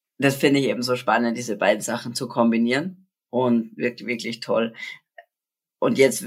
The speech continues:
ähm, möchte ich natürlich, sa-,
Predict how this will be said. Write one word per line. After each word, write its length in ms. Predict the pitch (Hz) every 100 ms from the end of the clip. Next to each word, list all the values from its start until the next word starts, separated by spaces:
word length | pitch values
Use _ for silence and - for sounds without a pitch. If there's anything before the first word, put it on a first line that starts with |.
| 117 -
ähm, 400 | 123 117 92 _ _ _ _ -
möchte 340 | 131 131 139
ich 100 | 143
natürlich, 640 | 143 131 135 131 135 127 - - - _ _
sa-, 380 | - 143 120 -